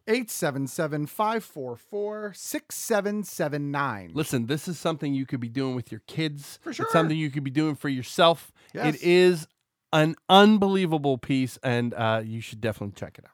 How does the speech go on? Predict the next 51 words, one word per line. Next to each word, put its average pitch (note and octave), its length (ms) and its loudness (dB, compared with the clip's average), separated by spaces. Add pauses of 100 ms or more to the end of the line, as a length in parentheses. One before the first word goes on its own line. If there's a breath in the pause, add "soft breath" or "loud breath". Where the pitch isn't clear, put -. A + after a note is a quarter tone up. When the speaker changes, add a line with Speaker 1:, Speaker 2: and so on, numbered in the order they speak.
(160)
Speaker 1:
I - 60 -6
have G#3 80 -4
a - 20 -8
couple D4 180 -2
more G#3+ 120 6
plugs F3+ 380 -2
I D#3+ 60 2
wanna D3 160 -6
throw D3+ 220 -6
out C#3 160 -8
there B2+ 140 -6
real A#2+ 240 -4
quick - 500 -8
for C3+ 140 -10
some A#2+ 200 -10
friends C3 920 -6 (460)
of A#2+ 140 -10
the A#2+ 80 -8
show. B2 540 -6 (280)
Uh, E3+ 360 -2
friend C#4 260 -6
of C4 40 -8
the B3 60 -8
show, G#3+ 180 -4
Chris - 400 -12
Ramo. D#3 580 -6
Chris - 320 -10
works G3+ 440 -4
over D3+ 300 -4
at A#2 180 -6
neca. A2+ 500 -10 (500)
He E3+ 140 -10
does, D#3+ 220 -2
like, D3+ 240 -2 (220)
package C#3 420 -6
design D3+ 580 -2
and B2 120 -4
a - 20 -4
bunch C3+ 220 -6
of C3 80 -12
other C#3 180 -8
stuff E3+ 240 -12
for F#3+ 60 -10
them, E3+ 160 -8
but E3 100 -6
he F#3 80 -4
also A#3 380 -4
is C#3+ 100 -4
a D3 60 -4
fantastic D#3 760 -8
artist. A2 480 -14